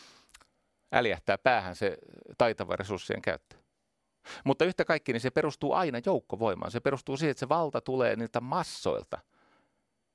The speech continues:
Riippumatta siitä, puhutaanko me talouteen, siis bisnekseen liittyvistä strategioista tai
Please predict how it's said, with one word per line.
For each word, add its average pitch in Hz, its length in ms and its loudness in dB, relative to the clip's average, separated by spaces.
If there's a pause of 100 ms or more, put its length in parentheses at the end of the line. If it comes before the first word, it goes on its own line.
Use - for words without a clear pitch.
(1300)
Riippumatta 95 720 0
siitä, 101 340 0
puhutaanko 101 500 0
me 76 120 -2 (1000)
talouteen, 98 640 2
siis 87 180 -6
bisnekseen 95 540 -2
liittyvistä - 420 -8
strategioista - 640 -6
tai 50 220 -4